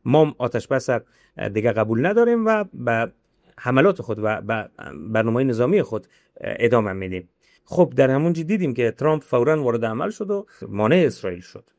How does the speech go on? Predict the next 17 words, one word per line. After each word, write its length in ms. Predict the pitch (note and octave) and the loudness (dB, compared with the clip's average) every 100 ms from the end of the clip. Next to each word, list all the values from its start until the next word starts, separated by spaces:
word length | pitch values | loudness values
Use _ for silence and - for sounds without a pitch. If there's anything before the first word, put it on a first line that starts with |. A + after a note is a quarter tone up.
| _ _ _ _ _ | _ _ _ _ _
خب، 260 | B3+ - - _ | 4 4 -2 _
این 260 | - D4 C#4+ | 0 2 2
روند 460 | G3+ G3 A3 C4 A#3 | 0 2 4 2 0
همچنان 420 | G3+ G3 G#3+ A3 - | -2 0 0 0 -4
ادامه 420 | D3 C#3+ C#3+ C3 | 0 0 2 -2
داشت، 180 | A2+ - | -4 2
گرچه 240 | E3 E3 | 2 4
از 140 | F#3 | 2
طرف 180 | - F3 | 2 0
خود 160 | E3+ F3+ | 0 0
آمریکایی‌ها 560 | E3 D#3 D#3+ D#3+ F#3+ | 0 2 2 4 2
هم، 140 | F#3+ F#3 - _ | 0 -4 -12 _
اه، 240 | C#3 C3+ C3 | -4 -2 0
در 140 | C#3 | 0
چندین 460 | C3+ D#3+ D#3+ F#3+ F#3 | 0 0 2 2 4
نوبت، 500 | D#3+ D#3 F#3 F#3 - | 2 2 0 -2 -4
اه، 220 | D#3 C3+ | -2 -2